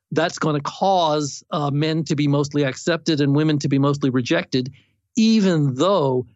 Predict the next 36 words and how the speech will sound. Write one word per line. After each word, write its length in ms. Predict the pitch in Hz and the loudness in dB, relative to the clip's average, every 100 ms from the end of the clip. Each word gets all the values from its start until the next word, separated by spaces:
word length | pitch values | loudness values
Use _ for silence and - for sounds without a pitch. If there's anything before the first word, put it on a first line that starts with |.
| _ - | _ -2
there 180 | 147 | 0
is 140 | 147 143 - | 0 -2 -4
absolutely 640 | 175 170 - 156 151 147 143 | -2 -2 -2 0 0 0 0
no 140 | 139 | 0
discrimination 680 | 127 - 139 131 127 117 123 | -2 -2 0 2 0 0 0
going 280 | 120 120 123 | 0 0 2
on. 240 | 120 104 - - - - | 2 0 -4 -14 -10 -2
And 140 | 143 | 0
in, 240 | 143 147 - | 2 0 -2
it, 240 | 147 139 143 _ - | -2 -2 -6 _ -12
sometimes 720 | - 214 226 247 185 180 165 | -4 0 0 0 -2 -2 -2
there 180 | - 156 | 0 0
is 180 | 233 135 | 0 0
real 180 | 143 | -2
discrimination, 760 | 113 120 - 117 113 104 - 117 | -2 -6 -8 -6 -6 -6 -6 -4
but 140 | 131 | -2
in 80 | 139 | 0
the 80 | 139 | 0
case 260 | 131 196 185 | 0 -2 0
of 120 | 123 | 0
Berkeley, 360 | 156 165 139 | 0 0 -2
there 200 | 120 143 | 0 0
was 200 | 127 120 113 _ - | 0 -2 -6 _ -18
clearly 500 | - - 208 185 139 | -8 0 2 2 2
not. 300 | 135 127 - - | 0 -2 -4 -4
Once 240 | 143 160 | -2 0
you 100 | 160 | 0
look 160 | 160 156 | 0 0
at 60 | |
the 80 | 151 | -2
numbers 340 | 147 139 131 | 0 0 -2
carefully, 380 | - 139 117 127 | -2 -2 0 0
there 140 | 117 113 | 0 -2
was 140 | 110 | -4
clearly 440 | - - 180 156 | -6 0 2 2
not. 280 | 127 113 120 | 2 0 -4